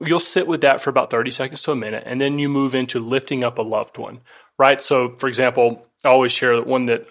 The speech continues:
I often do is my brother's a police officer. So I'll see him come home from work in his, in his car.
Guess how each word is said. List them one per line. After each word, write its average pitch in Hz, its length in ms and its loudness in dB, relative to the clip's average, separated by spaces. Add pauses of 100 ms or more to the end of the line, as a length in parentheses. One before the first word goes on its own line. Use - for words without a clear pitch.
I 120 100 2
often 120 300 2
do 117 80 -2
is 117 120 -6
my 120 80 0
brother's 117 360 0
a 123 60 -12
police 117 320 -8
officer. - 420 -6 (360)
So - 160 2
I'll 139 140 6
see 170 240 -4
him 151 160 2
come 156 240 2
home 123 460 4
from 156 360 2
work 117 440 2 (200)
in 147 140 2
his, 151 180 0 (180)
in 156 80 4
his 156 140 4
car. 110 480 2